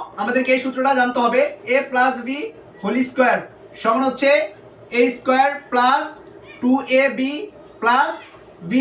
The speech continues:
স্কয়ার। তো এখানে এক্স এর পরিবর্তে এ ধরবো এক্স কে, আর ওয়াই কে ধরবো হচ্ছে বি, তাহলে হচ্ছে এ প্লাস বি হোল স্কয়ার। আর এ প্লাস বি হোল স্কয়ারের সূত্র হচ্ছে এ স্কয়ার প্লাস টু এ বি প্লাস বি স্কয়ার। তো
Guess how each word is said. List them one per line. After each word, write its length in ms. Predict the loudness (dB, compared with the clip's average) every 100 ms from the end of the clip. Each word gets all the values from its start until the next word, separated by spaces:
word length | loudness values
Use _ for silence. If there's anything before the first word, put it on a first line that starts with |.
| 0
স্কয়ার। 240 | 0 -2 -2 -6 -20 -20 -18 -4
তো 40 | 0 2
এখানে 240 | 2 0 -2 -4 -6
এক্স 120 | -4 -4
এর 60 | -2
পরিবর্তে 360 | 0 0 0 -2 0
এ 20 | 2
ধরবো 240 | 2 2 2 0 -4 -14
এক্স 120 | -12 0
কে, 100 | 0 0 -10 -10 -2 0
আর 80 | 0 0
ওয়াই 200 | 0 0
কে 80 | -2 -2
ধরবো 160 | 0 0
হচ্ছে 180 | 0 0 0 -4 -8
বি, 120 | -8 -10 -20 -4
তাহলে 220 | 0 2 2
হচ্ছে 220 | 0 0 2 2
এ 20 | 2
প্লাস 160 | 0 0
বি 60 | 0
হোল 100 | 0 0
স্কয়ার। 200 | -2 -2 -2 -10 -16 -4
আর 80 | -2 2
এ 20 | 0 2
প্লাস 160 | 0 0
বি 60 | 0
হোল 100 | 4 2 2
স্কয়ারের 360 | 0 2 2 -2
সূত্র 160 | 0 2
হচ্ছে 160 | 4 4 2
এ 20 | 2
স্কয়ার 200 | -2 0 2
প্লাস 160 | 0 0
টু 60 | -2
এ 20 | -2
বি 60 | 0
প্লাস 200 | 0 0 -4 -18 -14 0
বি 80 | 0 0
স্কয়ার। 220 | 0 0 -2 -12 -20
তো 40 | -4